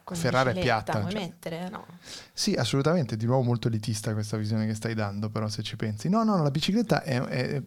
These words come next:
Speaker 2: siamo tutti d'accordo sulla inclusività di certi mezzi, ma ora a parte la, la, la battuta era che c'è una, una, un modo di vestire tecnico del biciclettaro folle, ad esempio,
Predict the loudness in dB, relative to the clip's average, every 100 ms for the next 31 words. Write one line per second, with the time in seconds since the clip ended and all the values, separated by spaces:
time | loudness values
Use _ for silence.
0 | -8 -6 0 0 0 0 0 2 0 0
1 | -2 -2 -2 -2 -2 -4 -4 -2 -2 0
2 | 0 0 0 -2 -2 0 0 0 0 2
3 | 2 2 0 0 0 0 0 2 2 0
4 | 0 2 2 2 2 0 0 -2 -6 -20
5 | -20 -4 0 2 2 0 0 2 0 0
6 | 0 0 2 2 2 2 0 2 0 2
7 | 0 2 0 2 0 0 -2 -2 -2 -2
8 | 0 0 2 2 2 0 0 0 0 0
9 | 0 -2 -2 -2